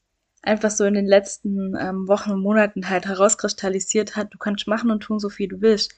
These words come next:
Wenn du nicht mit dem ganzen Herzen dabei bist, nicht vollkommen davon überzeugt bist, dass das jetzt das genau Richtige für dich ist, dann wirst du auch niemals diese Ausstrahlung haben, wie du sie haben möchtest.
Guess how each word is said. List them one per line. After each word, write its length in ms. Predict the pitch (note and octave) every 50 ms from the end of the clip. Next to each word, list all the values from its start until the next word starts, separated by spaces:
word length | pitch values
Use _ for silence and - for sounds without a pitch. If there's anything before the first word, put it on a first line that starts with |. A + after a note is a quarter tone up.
| _ _ _ _ _ _ _
Wenn 100 | - G3+
du 80 | G3+
nicht 200 | G#3 G#3+ A3 -
mit 160 | A3+ A3 G#3 -
dem 100 | G3 F#3+
ganzen 380 | G3 F#3+ G3 A3 - - G3
Herzen 400 | F#3+ G3+ A3 A#3 A#3 - - G3
dabei 380 | F#3+ F#3 F#3 - G3 G3+ G#3 A3
bist, 440 | G#3 - F#3 F3+ F3+ - - - _ _ _ _ _ _ _ _ _ _ _
nicht 340 | G3+ G3+ A3 A3 - - -
vollkommen 540 | - - - G#3 G#3+ A3+ A3 - A3+ G#3+ G#3
davon 280 | G#3 G3+ - G#3 F3+
überzeugt 720 | - F3+ G3 G3 - - G3+ G#3 - - F#3+ G3 G#3 - -
bist, 220 | G3+ G3 - -
dass 140 | G3 G3 -
das 200 | - G#3 G3+ -
jetzt 260 | G#3+ G3+ G#3 - -
das 160 | G#3 - -
genau 280 | - G3 G3 G3 G#3 G#3
Richtige 380 | G#3 A3 G#3+ - - G3+ G3 G3
für 160 | - - F#3+
dich 200 | - - - -
ist, 280 | - - - - - _ _ _ _ _ _ _ _ _ _ _ _ _ _ _ _ _ _ _ _ _ _ _ _ _ _ _ _ _ _ _ _ _ _ _ _
dann 180 | - F#3 F#3+ F#3
wirst 260 | G#3 A3 G#3+ - -
du 200 | A3+ A3+ A3+ -
auch 240 | - - - - -
niemals 760 | G3+ G3+ G3+ G#3+ A3+ A#3+ A#3+ A#3 A3 G#3+ G#3+ G#3+ A3 A3 -
diese 360 | - - - - - - -
Ausstrahlung 720 | C3+ F3 G3 G#3+ - - - - - F#3+ F#3+ F#3+ F#3+ F#3 G3
haben, 360 | G3 F#3 F3+ F#3+ G3 F#3+ -
wie 60 | F#3
du 100 | F3+ F#3+
sie 240 | F#3+ - - G3 F#3
haben 280 | F#3+ F3+ F3+ F3+ F3+
möchtest. 760 | F3+ F3+ - F3+ - - _ - - - - - - - _